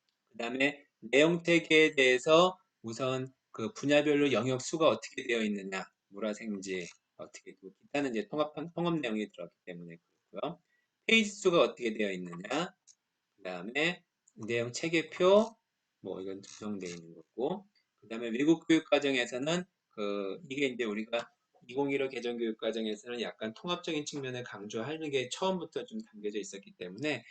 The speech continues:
어, 핵심 개념이라고 하는 미국 같은 데를 중심으로 해서 이 통합적인 연구를 어떻게 할 것인지 그때 얘기했었죠. 이런 얘기들 나와 있고,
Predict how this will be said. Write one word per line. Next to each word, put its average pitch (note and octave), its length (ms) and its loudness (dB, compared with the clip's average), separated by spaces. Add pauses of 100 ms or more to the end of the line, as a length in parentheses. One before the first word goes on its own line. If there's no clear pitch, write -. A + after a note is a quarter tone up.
(280)
어, F#2 240 -10
핵심 G3 320 2
개념이라고 D3 640 2
하는 F#2+ 240 -4
미국 A#2+ 320 -4
같은 B2 720 -2
데를 A#2+ 240 0
중심으로 A2 560 -4
해서 C#3+ 460 2 (300)
이 G2 240 -8
통합적인 C3+ 1040 -2 (140)
연구를 G#2+ 280 -4
어떻게 G#2+ 340 -6
할 D3+ 160 -4
것인지 G#2 600 -4
그때 G#2+ 300 -6
얘기했었죠. B2 920 -2 (220)
이런 F#2+ 220 -8
얘기들 F2+ 440 -10
나와 E2 140 -16 (140)
있고, D#3+ 520 -2